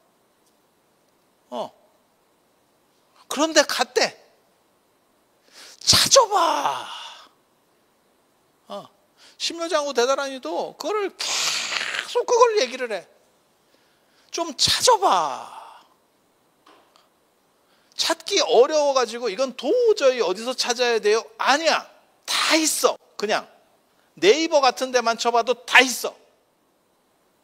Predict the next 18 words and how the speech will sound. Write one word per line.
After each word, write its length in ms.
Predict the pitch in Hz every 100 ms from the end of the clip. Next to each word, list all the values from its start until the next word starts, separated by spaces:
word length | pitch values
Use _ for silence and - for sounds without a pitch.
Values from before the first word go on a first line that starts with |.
| -
어. 200 | 196 - _ _ _ _ _ _ _ _ _ _ _ -
포털에서도 720 | - 403 - 427 277 247 226
검색이 380 | 185 185 196 170
다 140 | 147
돼. 240 | 143 131 - _ _ _ _ _ _ _ _ _ _ _ _ _ _ _ _ _ -
그걸 400 | 302 262 139 120
왜 220 | 156 247 466 466
계속 540 | - - - - 427
그 100 | -
얘기를 260 | 247 226 196
하는지 340 | 190 202 180 - _
도대체 300 | - 185 - -
이게 160 | 196 165
사람인가? 1200 | - - - - - - - 233 233 226 175 139 - - - - - - - - - _ -
이런 280 | 285 330
사람들이 420 | 277 214 254 277 233
굉장히 340 | - 294 466
많아. 180 | 415 -